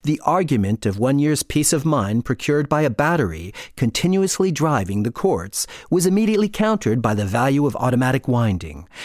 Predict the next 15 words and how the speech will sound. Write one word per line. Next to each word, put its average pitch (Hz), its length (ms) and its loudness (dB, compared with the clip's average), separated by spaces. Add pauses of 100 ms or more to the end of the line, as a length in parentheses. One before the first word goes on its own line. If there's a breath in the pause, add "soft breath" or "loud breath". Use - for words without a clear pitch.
(120)
which 160 240 0
takes 262 260 0
place 160 280 0
continually 143 760 0
and 123 240 0
spontaneously 147 1000 0 (120)
on 160 240 2
the 202 100 2
wrist 202 460 0 (180 loud breath)
without 185 340 2
any 214 260 2
need 104 260 0
for 165 100 2
battery 131 340 2
changes. 98 640 -2